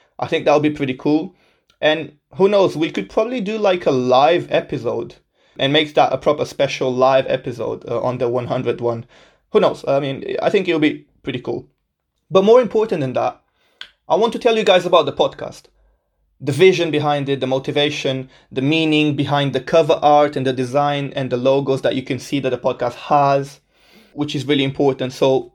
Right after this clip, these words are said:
let's get into it. So I sat down recently and I had a bit of a re-, reflection moment. Yeah, I know, me reflecting, unbelievable. <laughs> But I sat down and I had that moment,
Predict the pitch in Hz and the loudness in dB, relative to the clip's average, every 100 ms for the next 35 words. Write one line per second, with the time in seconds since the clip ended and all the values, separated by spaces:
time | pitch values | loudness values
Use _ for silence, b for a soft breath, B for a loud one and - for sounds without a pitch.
0 | _ 156 147 - 151 127 113 - b b | _ -4 0 0 0 -2 -4 -8 b b
1 | b _ _ _ _ - 170 175 214 160 | b _ _ _ _ 0 2 4 2 4
2 | 160 143 143 143 127 123 123 139 131 131 | 2 2 -2 -4 -4 -4 -2 -2 0 -2
3 | 131 127 120 - 123 120 135 131 - 127 | 0 -2 -4 -10 -10 -2 0 0 -4 -10
4 | 120 _ _ _ _ _ 127 131 120 135 | -10 _ _ _ _ _ 0 0 0 -8
5 | 139 _ _ _ _ _ _ _ 160 165 | -12 _ _ _ _ _ _ _ 4 4
6 | 143 151 123 147 143 147 127 147 131 127 | 4 2 0 0 -2 -4 -6 -2 -2 -4
7 | 117 - _ - 143 151 143 135 123 113 | -14 -18 _ 0 2 2 2 0 0 -2
8 | 113 - - 131 226 - - 143 165 - | -4 -6 -8 -2 0 0 -2 2 2 2
9 | - - 135 165 147 131 127 127 139 160 | -6 -6 -2 -2 -2 -2 0 -2 0 0
10 | 135 131 127 120 123 | 0 -4 -6 -6 -12